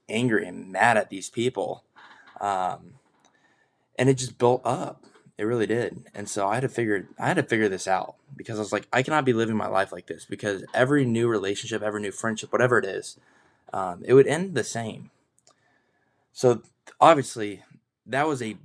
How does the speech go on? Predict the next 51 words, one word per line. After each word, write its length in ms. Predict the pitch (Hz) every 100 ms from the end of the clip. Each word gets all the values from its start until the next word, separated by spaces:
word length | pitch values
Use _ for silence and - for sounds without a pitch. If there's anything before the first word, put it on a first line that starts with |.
| -
big 460 | 113 117 120 110
stress 440 | - - 110 113 110
in 60 |
my 140 | 101 92
life, 480 | 87 82 76 - _ _ _ _ _ _ -
and 120 | 113
I 40 |
needed 360 | 120 143 151 123
to 60 |
be 240 | 113 113 110
able 180 | 107 104
to 80 |
figure 240 | 87 104 95
this 200 | 87 -
out. 300 | 98 90 - _ _ _ -
And 340 | 101 95 92
the 60 | 107
only 160 | 160
way 140 | 156 107
to 100 | 95
do 160 | 107
this 180 | 98 90
with 120 | 104
that 260 | 90 - -
was 160 | 107 101 107
at 200 | 113 110
this 200 | 104 -
retreat 460 | 87 - 90 85 _ _ _ - - -
with 120 | 107
no 180 | 113 113
distractions. 880 | 113 110 104 95 - 95 92 92 - _ - _ -
Um, 440 | 101 90 87 82
I'm 160 | - 101
not 340 | 110 117 - _ -
in 140 | 139
control 560 | 127 143 120 120 135 131
of 100 | 110
this 140 | 107
business 540 | - 113 107 107 101 -
at 160 | 104
the 80 | -
time. 440 | - 101 101 98
You 100 | 98
know, 240 | 95 98 - _ _ _ _ -
I 440 | 98 101 98 98 101
didn't 160 | 117
have 140 | 123 110
to 60 |
be 120 | 110 117
on 80 |
my 120 | 107